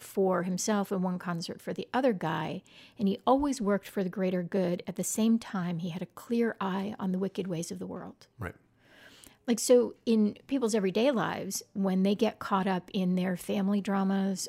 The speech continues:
Speaker 1: or their work pressures,
Speaker 2: Mm-hmm.
Speaker 1: uh, all of that stuff is completely real. But you can also look at it from the perspective of, this is what happens in life. So if this is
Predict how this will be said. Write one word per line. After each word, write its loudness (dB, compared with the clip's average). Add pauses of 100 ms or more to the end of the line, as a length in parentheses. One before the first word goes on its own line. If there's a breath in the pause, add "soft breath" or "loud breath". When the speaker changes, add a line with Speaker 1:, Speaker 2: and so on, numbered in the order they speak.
Speaker 1:
or 2
their -2
work -4 (500)
pressures, -2
Speaker 2:
Mm-hmm. -6 (340 loud breath)
Speaker 1:
uh, -2
all 6
of 2
that 2
stuff 0
is 0
completely -2
real. 0 (300 loud breath)
But -4
you 0
can 2
also 0
look 0
at 0
it -6
from -4
the -2
perspective -4
of, -2 (500 soft breath)
this 0
is -2
what 0
happens -6
in -6
life. -4 (220)
So 2 (180)
if 0
this 0
is -4